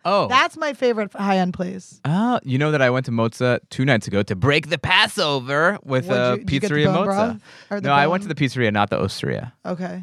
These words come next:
Speaker 2: I lo-, it's so good. The bone stuff is so gross. The bone marrow is
Speaker 1: Bone
Speaker 2: so
Speaker 1: marrow? Oh,
Speaker 2: it's
Speaker 1: it's
Speaker 2: so, it's
Speaker 1: fantastic.
Speaker 2: like, but that's what's good about it, how disgusting it is. I'm, like, eating it. Like, do I hate this or love this? It's so gross good.
Speaker 1: Yeah.
Speaker 2: Mm, more. I'm, like, always about to puke. But I was there with Kurt and I ate mushrooms
Speaker 1: Uh-huh.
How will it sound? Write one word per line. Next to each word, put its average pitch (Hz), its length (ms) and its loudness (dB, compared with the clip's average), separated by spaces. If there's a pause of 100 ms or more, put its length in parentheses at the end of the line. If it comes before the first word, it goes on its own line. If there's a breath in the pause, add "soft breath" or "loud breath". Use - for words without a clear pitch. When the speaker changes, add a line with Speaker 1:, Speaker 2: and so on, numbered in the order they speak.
(120)
Speaker 2:
I 214 80 0
lo-, 254 140 2
it's 247 200 0
so 240 180 0
good. 220 160 0
The 180 80 -2
bone 196 380 2
stuff - 260 -2
is 226 100 -2
so 190 220 2
gross. 165 320 -2
The - 100 -12
bone 190 200 2
marrow 214 200 2
is 208 80 0
Speaker 1:
Bone 104 140 -2
Speaker 2:
so 202 60 2
Speaker 1:
marrow? 135 320 2 (160)
Oh, - 80 4
Speaker 2:
it's 262 100 4
Speaker 1:
it's - 120 -10
Speaker 2:
so, 277 240 2
it's 285 100 -8
Speaker 1:
fantastic. 262 160 -2
Speaker 2:
like, 262 180 0 (460 soft breath)
but 214 180 -2
that's 254 240 2
what's 233 140 -6
good 247 180 0
about 202 220 2
it, 185 60 2
how 190 80 0
disgusting 196 800 0
it 165 80 -2
is. 175 220 -6
I'm, 190 80 0
like, 190 180 0
eating 220 200 2
it. 202 60 2
Like, 180 100 -2
do 240 100 -2
I 302 80 2
hate 247 280 0
this 339 180 -2
or 269 100 -2
love 233 200 4
this? 185 300 -2
It's 175 140 -10
so 240 380 0
gross 190 480 0
good. 180 480 0
Speaker 1:
Yeah. 95 320 -2
Speaker 2:
Mm, 330 300 -6
more. 254 340 2
I'm, 202 100 -2
like, 196 160 -6
always 208 200 -2
about 196 200 0
to 196 80 -6
puke. 180 460 -2 (360 loud breath)
But 240 160 -2
I 233 80 2
was 247 140 0
there 247 160 0
with 262 160 -4
Kurt 240 240 -2
and 269 80 -6
I 262 80 2
ate 208 240 0
mushrooms 214 720 0
Speaker 1:
Uh-huh. 90 280 0